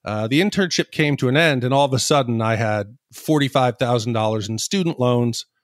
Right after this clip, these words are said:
I was moving back home, and I said, "You know what? This is, this isn't gonna work for me."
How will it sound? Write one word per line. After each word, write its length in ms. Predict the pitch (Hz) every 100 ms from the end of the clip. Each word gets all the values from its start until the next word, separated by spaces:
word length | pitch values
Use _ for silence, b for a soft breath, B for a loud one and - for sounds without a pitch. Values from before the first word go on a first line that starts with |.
| -
I 120 | - 104
was 180 | 117
moving 340 | 143 143 143 131
back 260 | 127 127
home, 360 | - 123 120 113
and 80 | 110
I 40 |
said, 160 | 110 110
"You 80 | 120
know 80 | 120
what? 120 | 127
This 180 | 113 113
is, 160 | 107 135
this 140 | 123
isn't 160 | 110 104
gonna 120 | 98
work 220 | 101 104
for 100 | -
me." 220 | 104 101